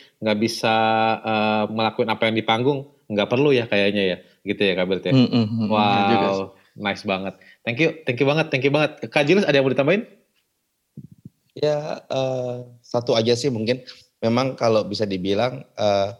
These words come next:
Speaker 3: semua memang harus masuk komunitas karena nggak ada kita nggak rame.
Speaker 1: Wah.
Speaker 3: Kalau kita nggak, nggak ngumpul semua tuh nggak rame. Dan memang komunitas tuh bikin pertam-,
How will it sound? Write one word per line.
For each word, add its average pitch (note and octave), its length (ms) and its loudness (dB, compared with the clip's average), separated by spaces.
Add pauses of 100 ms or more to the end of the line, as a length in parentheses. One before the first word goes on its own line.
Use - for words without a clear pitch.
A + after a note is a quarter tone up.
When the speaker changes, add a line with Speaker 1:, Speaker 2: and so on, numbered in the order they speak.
(600)
Speaker 3:
semua A2 340 0
memang A#2+ 300 -2
harus G2+ 160 -2
masuk G2+ 240 -8
komunitas G2+ 560 -2
karena A#2+ 480 -4 (1300)
nggak A2+ 320 -2
ada G2 100 0
kita G2 320 -6
nggak G2 160 -4
rame. G#2 400 -10 (400)
Speaker 1:
Wah. A#2+ 480 2
Speaker 3:
Kalau A2 160 2
kita C3 160 0
nggak, A#2 240 4
nggak A#2 160 0
ngumpul C#3 540 4
semua D3 240 4
tuh E3 100 0
nggak A#2+ 160 4
rame. C#3 240 4
Dan B2 160 2
memang D#3 320 -2 (320)
komunitas C3 400 2
tuh G3+ 80 4
bikin D3 480 2
pertam-, C#3+ 420 0